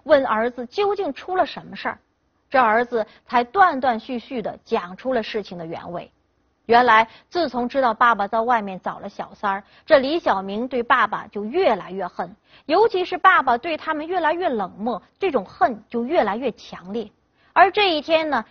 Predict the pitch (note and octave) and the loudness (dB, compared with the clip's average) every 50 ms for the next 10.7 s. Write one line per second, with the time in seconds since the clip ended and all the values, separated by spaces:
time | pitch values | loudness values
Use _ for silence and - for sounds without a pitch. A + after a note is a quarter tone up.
0 | _ _ _ - F#4+ E4+ E4 C#4+ G#3+ G3 F#3 G3 G3 - - F3+ - - F#3+ - | _ _ _ 0 4 4 4 4 2 0 -2 -6 -6 -6 -8 -8 -6 -6 -6 -6
1 | B3 - _ - D4+ C4+ A3+ B3 A3+ G#3+ F#3 G3 - A3 F3+ E3 F3 - G#3 G3 | -8 -12 _ -4 -4 -2 -2 0 0 0 0 0 -2 -6 -8 -8 -6 -2 -2 -2
2 | G3 - - - _ _ F4+ F#4 F4 D4 A#3+ A3 G3+ G3+ G#3+ G#3+ A#3 G3+ - - | -2 -4 -8 -16 _ _ -4 -2 -2 0 0 -2 -2 -2 -4 -4 -6 -8 -8 -8
3 | F#3 F3+ G3 G#3 - - A3+ A3 A#3 D4+ B3+ G#3 - - - E3 - - - F3 | -8 -8 -8 -8 -4 -4 -4 -4 -2 -2 -4 -4 -4 -8 -12 -14 -14 -12 -14 -14
4 | - - - - - - - _ _ _ _ _ _ - - _ _ - G4 E4+ | -12 -14 -14 -14 -18 -20 -20 _ _ _ _ _ _ -20 -20 _ _ 6 8 8
5 | D4+ C#4 C#4 D4+ F#4+ F4+ F#4+ F#4 E4 D4 B3+ A#3 A#3+ - C#4+ C4+ B3+ D#4 C#4+ C4 | 8 8 8 6 6 4 0 0 0 0 0 0 -2 -4 -6 -2 2 2 4 4
6 | A#3+ A3+ G#3+ G3+ G3 F#3+ - A#2 F#3+ - D4 C#4 A#3 G#3 G#3 F#3+ F#3+ - - - | 2 0 -2 -4 -6 -8 -8 -10 -10 -8 -6 -6 -6 -6 -8 -10 -10 -10 -12 -12
7 | B3+ G3+ - _ _ _ - - - F#4+ F#4 F#4+ F4+ F4+ F4+ D4+ B3 A3 G#3 G3 | -12 -12 -12 _ _ _ -14 -2 2 4 4 6 6 8 8 8 8 6 2 -4
8 | G#3 - - F#3+ - - A3 G#3+ B3+ D4+ D4 - C#4+ A#3+ A3+ A#3+ B3+ A3 E3+ E3+ | -6 -8 -12 -8 0 4 6 6 6 6 4 2 -2 -4 -2 -2 -4 -4 -4 -2
9 | - G#3+ G3 F#3 G3+ G3+ - - _ _ _ _ _ - E4+ G4 F4+ G#4 G#4+ A4+ | -2 -2 -2 -2 -6 -12 -18 -20 _ _ _ _ _ 6 6 8 8 6 6 6
10 | A4 G4+ D#4 A#3+ G3 F#3+ - - D4+ F4 F4 E4+ D4 C4+ | 4 4 4 4 4 2 -2 -2 0 0 0 2 0 -2